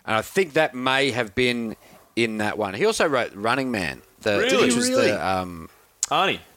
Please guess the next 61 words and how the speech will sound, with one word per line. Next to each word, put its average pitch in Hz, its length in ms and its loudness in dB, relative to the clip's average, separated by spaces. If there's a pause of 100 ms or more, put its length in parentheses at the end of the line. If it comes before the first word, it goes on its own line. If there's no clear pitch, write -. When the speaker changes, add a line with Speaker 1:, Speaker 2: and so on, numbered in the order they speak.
Speaker 1:
yeah, 147 200 2
the 123 120 2
Speaker 2:
I 131 120 2
used 135 100 0
to 202 80 2
Speaker 1:
Arnie. 180 140 -2
Speaker 2:
love 185 260 2
that 190 180 2
movie. 135 280 0
That 113 120 -2
was 151 80 4
my 151 120 4
Speaker 1:
Yeah. 95 100 0
Speaker 2:
favourite 170 320 2
Arnie 143 240 0
movie. 113 360 0
Speaker 1:
And 139 140 2
it 139 40 2
was 151 140 4
Speaker 3:
Wow. 196 180 4
Speaker 1:
a, - 40 -2
it 165 60 0
was 143 100 0
a 147 40 2
Speaker 2:
Yeah. 143 80 2
Speaker 1:
really 135 180 4
good, 120 260 0
um, 113 320 0
it - 60 -10
was 143 100 0
a 147 60 0
re-, 151 80 2 (200)
again, 127 260 2
it 110 40 -2
was 107 100 -4
a 110 60 0
short 110 260 2
story. 90 420 0
Speaker 3:
Yep. 107 220 2 (160)
Speaker 1:
Yeah, 95 280 0 (140)
it 80 60 -8
was 95 160 -2
great. 98 280 -2 (260)
Speaker 3:
That's - 240 -2
incredible, 104 440 0
isn't 104 160 -2
it? 95 100 -2 (460)
Speaker 1:
The, 139 80 0
the, 139 60 2
Speaker 3:
Someone 165 240 2
Speaker 1:
the 156 60 -2
Speaker 3:
that 247 60 2
Speaker 1:
books 277 160 0
Speaker 3:
just - 20 2
has 135 160 4
Speaker 1:
he's 117 60 -2
Speaker 3:
a - 20 -4
talent. 185 400 0
Speaker 1:
pumped - 40 -6 (120)
out 104 380 0
are 127 120 4